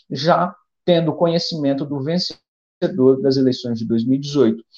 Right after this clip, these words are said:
de um projeto político na área de inteligência que foi levado a cabo pelo general Heleno, que assume a partir de dois mil e dezenove.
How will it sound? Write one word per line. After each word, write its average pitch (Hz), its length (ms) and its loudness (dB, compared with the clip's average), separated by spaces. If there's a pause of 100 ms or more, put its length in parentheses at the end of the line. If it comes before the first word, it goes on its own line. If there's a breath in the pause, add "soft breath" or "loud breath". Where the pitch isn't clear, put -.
(140 soft breath)
de 127 80 -2
um 139 40 -2
projeto 135 420 2
político 175 460 0
na 135 120 2
área 120 140 2
de 117 120 -4
inteligência 143 600 -6
que - 160 -16
foi 175 120 2
levado 117 460 2 (280 soft breath)
a 160 140 2
cabo 165 400 0
pelo 175 200 0
general 135 440 2
Heleno, 160 500 2
que 135 100 -6
assume 139 500 -4
a 143 40 -2
partir 131 380 0
de 127 100 -4
dois 123 200 -2
mil 131 180 0
e 135 40 -2
dezenove. 127 540 0